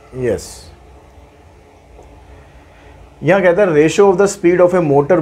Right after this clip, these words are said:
boat in still water and that of current in the water is twenty five ratio four।" Speed of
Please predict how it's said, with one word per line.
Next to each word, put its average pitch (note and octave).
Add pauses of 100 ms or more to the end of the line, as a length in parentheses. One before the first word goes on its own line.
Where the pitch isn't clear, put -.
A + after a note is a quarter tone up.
boat C#3+
in D3
still F3
water B2 (160)
and C3+
that C3+
of D3 (120)
current D3+
in C#3
the A#2+
water A#2+
is C#3+
twenty C3+
five C3
ratio A2+ (120)
four।" C3 (760)
Speed G3
of A3